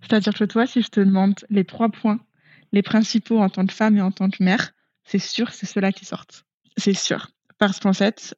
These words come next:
c'est pas les mères du Loma Club, c'est les mères en général. Le panel, tu vois, des femmes qui sont au Loma Club, il est tellement large.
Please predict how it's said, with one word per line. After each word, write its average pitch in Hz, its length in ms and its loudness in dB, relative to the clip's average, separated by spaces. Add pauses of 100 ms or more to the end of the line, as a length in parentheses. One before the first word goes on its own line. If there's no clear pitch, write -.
c'est - 160 -4
pas 220 180 2
les 214 220 4
mères 202 160 4
du 185 140 0
Loma 175 200 2
Club, 226 300 0 (320)
c'est - 160 0
les 190 120 2
mères 196 240 4
en 185 80 2
général. 185 500 2 (400)
Le 196 120 2
panel, 214 400 2
tu - 120 -10
vois, 208 120 2
des 190 120 2
femmes 214 200 0
qui - 100 -8
sont 196 120 -2
au 190 60 4
Loma 185 220 0
Club, 208 200 -2
il 196 80 -4
est - 100 -14 (100)
tellement 226 340 2
large. 190 360 -4